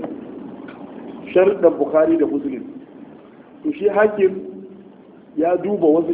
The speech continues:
sharuɗa na Bukhari da Muslim, sai ya wallafa littafin Mustadrak, ya tattaro wasu hadisai. Ya ce wa'annan hadisai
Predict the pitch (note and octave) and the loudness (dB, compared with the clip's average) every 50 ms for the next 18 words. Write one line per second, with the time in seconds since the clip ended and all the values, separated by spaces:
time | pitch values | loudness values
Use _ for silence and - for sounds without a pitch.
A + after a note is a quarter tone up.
0 | - F#3 F#3 F#3+ G3 - E3+ E3 D3+ D3+ E3+ - D3 D3+ D3+ D3+ D#3 D#3+ D#3+ D3 | 2 2 4 4 4 4 4 4 6 6 4 4 2 2 2 4 4 4 4 4
1 | C#3 B2+ D3 D3+ D3+ D#3 D#3+ D3+ - - - - - - - - - - - - | 2 2 2 0 0 0 0 0 0 -2 -6 -10 -14 -14 -16 -16 -18 -20 -20 -20
2 | - - - - D#3+ E3 E3 E3+ E3+ F3+ F#3 F3+ E3 C#3 C#3+ C#3 D#3 D3+ - E3 | -20 -20 -6 -2 0 2 4 6 6 6 6 4 4 4 4 2 2 2 2 0
3 | E3 D3+ D3 C#3 C3 B2 - - D#3 D3+ D#3 D3 - C#3 D#3 E3+ E3 F3 D#3 F3+ | 2 2 0 -2 -2 -2 -2 -2 0 2 4 2 2 2 0 -2 -2 -2 0 2
4 | F3 F3+ F3+ F3+ E3+ F3 E3+ D3 C3 - A#2+ A#2 C3 C3 B2+ - - - - - | 4 6 6 6 4 2 2 0 0 -2 -4 -4 -4 -4 -4 -6 -10 -18 -20 -20
5 | - - - - - - E3 F3 F#3 F#3 F3 E3+ F3+ E3+ E3 C#3 C#3 C#3 C#3+ E3+ | -16 -10 -8 -6 -2 0 2 2 2 2 2 0 0 -2 -2 -2 -2 -2 0 2
6 | F3+ - | 2 2